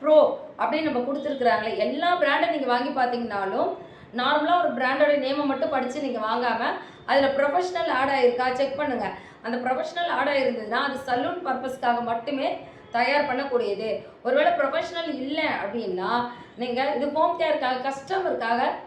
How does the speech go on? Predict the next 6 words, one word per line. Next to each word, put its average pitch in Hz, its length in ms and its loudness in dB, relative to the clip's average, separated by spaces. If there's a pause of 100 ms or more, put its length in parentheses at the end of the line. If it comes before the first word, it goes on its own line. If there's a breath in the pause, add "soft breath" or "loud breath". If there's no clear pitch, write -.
(120)
தயார் 240 260 4
பண்ணக்கூடியது 233 580 -2
அப்படின்றத 240 480 -2
தெரிஞ்சுக்கோங்க. 233 460 -2 (480 loud breath)
அப்ப 294 160 2
இது 285 80 2